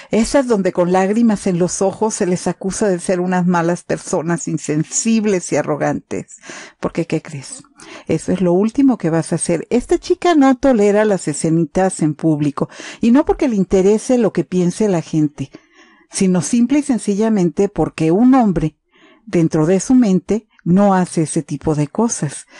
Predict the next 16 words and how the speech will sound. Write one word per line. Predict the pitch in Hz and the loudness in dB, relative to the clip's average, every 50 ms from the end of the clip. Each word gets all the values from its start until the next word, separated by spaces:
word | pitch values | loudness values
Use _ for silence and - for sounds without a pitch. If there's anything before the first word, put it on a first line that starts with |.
| - - _ | -20 -20 _
Y | - - 185 175 | -4 0 2 2
ni | 160 147 147 143 | 4 4 2 0
se | 139 - - 147 | 0 -2 -4 -4
te | 135 - - 147 | -4 -2 -2 -2
ocurra | 147 139 - _ - 185 202 262 302 - 381 381 415 403 381 | -2 -2 -6 _ -6 -2 0 0 0 2 2 2 2 2 2
darle | - 226 226 220 220 214 214 202 | 2 0 0 0 0 0 0 0
celos, | - - - 190 214 233 220 196 151 143 139 131 - - - | -2 -2 0 0 2 2 2 0 0 -2 -2 -6 -8 -8 -6
¿eh? | - - - 254 240 _ - - - - - - - - | -6 -4 -4 -6 -8 _ -20 -20 -20 -20 -20 -20 -8 -6
Porque | - - - 160 | -6 -4 -4 -6
será | - - 165 160 170 185 | -2 -2 0 0 0 0
tu | - - 240 | 0 -2 0
despedida | 233 220 196 - _ 170 160 160 180 190 202 247 262 254 | 0 0 -2 -2 _ -4 -2 0 -2 0 0 0 -2 0
por | - 165 165 | -2 -4 -4
cuatro | _ - 196 208 220 220 - 285 | _ 0 2 2 2 2 0 0
milenios | 294 277 240 185 180 180 185 196 202 214 - | 2 2 2 2 2 2 2 2 0 0 -2
completos. | - 196 180 160 - 156 139 131 - - - 135 - - | -2 -4 -4 -2 -2 -2 -2 -2 -4 -8 -14 -14 -14 -16